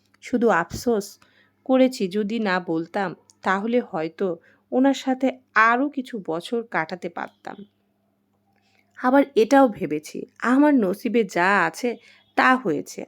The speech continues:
আমি কাউকে ঠকাইনি। ডিভোর্সের পর থেকে কোথাও যেতাম না, ঘরের মধ্যেই থাকতাম,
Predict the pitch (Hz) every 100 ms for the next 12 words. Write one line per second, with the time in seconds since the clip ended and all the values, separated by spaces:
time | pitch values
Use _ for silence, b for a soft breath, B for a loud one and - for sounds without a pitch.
0 | - 208 247 254 240 233 269 269 311 -
1 | 190 - - - - - _ _ _ _
2 | _ - 220 277 294 311 339 302 220 208
3 | 208 - 254 208 - 233 277 294 202 160
4 | 170 175 151 - - 190 233 247 277 214
5 | 180 202 220 208 165 - - 139